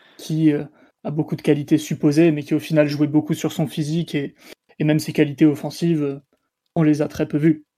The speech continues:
Et il s'est mis en évidence sur sa première saison, ce qui donnait l'impression que c'était un très bon joueur. Euh, les expériences suivantes ont prouvé que peut-être, euh, il avait un peu pris feu par moment, euh,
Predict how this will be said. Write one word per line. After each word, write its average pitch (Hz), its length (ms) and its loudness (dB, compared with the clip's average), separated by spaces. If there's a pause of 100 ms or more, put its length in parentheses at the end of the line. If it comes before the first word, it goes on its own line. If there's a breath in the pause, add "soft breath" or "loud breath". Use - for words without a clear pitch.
(280)
Et 147 360 -4
il 147 300 -2
s'est - 160 0
mis 151 100 0
en 156 100 2
évidence 151 360 0
sur - 160 -10
sa 196 100 0
première 151 340 -2
saison, 160 300 0
ce 147 80 -6
qui - 140 -4
donnait 151 240 4
l'impression 151 440 0
que 151 60 0
c'était 156 220 -8
un 143 80 -6
très - 180 -2
bon 147 160 -4
joueur. 160 340 -2 (680 soft breath)
Euh, - 720 -8
les 165 260 2
expériences 151 400 -2
suivantes 160 440 -4
ont 147 100 -8
prouvé 156 440 0
que 156 120 -2
peut-être, 156 580 -2
euh, 139 100 -4 (420)
il 151 120 0
avait 147 180 0
un 151 100 -2
peu 165 140 0
pris 156 200 -6
feu - 260 0
par 151 180 2
moment, 156 440 2
euh, 165 40 -12